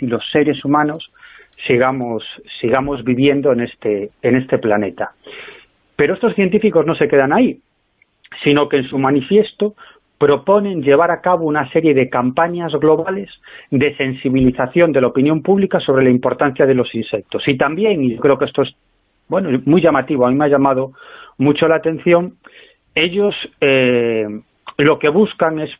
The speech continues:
promover iniciativas para proteger a los insectos. Iniciativas como las siguientes, por ejemplo, crear espacios naturales donde puedan desarrollarse libremente,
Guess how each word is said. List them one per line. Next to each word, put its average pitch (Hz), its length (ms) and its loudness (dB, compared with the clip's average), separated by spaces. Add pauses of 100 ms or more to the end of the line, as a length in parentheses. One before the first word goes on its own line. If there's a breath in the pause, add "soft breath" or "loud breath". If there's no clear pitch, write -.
(140)
promover 143 540 2
iniciativas 180 760 0 (280 soft breath)
para 131 220 0
proteger 139 420 -2
a 143 60 2
los 120 200 -4
insectos. - 540 -12 (240 loud breath)
Iniciativas 151 640 0
como 160 240 0
las 117 140 0
siguientes, 113 500 -2
por 127 180 0
ejemplo, 185 460 -2 (340 loud breath)
crear 175 400 -2
espacios 165 560 -4
naturales 190 580 0 (340 loud breath)
donde 143 400 2
puedan 185 400 0
desarrollarse 139 800 0
libremente, 156 840 0